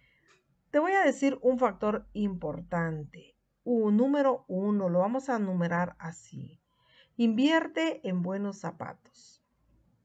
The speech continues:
Si bien es cierto, existen muchas opciones de calzado a nuestra disposición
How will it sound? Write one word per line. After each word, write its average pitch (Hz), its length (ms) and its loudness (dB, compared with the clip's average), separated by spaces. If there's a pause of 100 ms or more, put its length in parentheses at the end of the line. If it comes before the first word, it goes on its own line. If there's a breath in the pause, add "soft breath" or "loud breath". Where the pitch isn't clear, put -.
(560 soft breath)
Si - 180 0
bien 294 220 4
es 349 140 -6
cierto, 240 560 4
existen 220 680 -2
muchas 208 500 -4
opciones 190 520 -6
de 190 120 -6
calzado 185 840 -4
a 190 140 -8
nuestra 175 380 -6
disposición 190 840 -8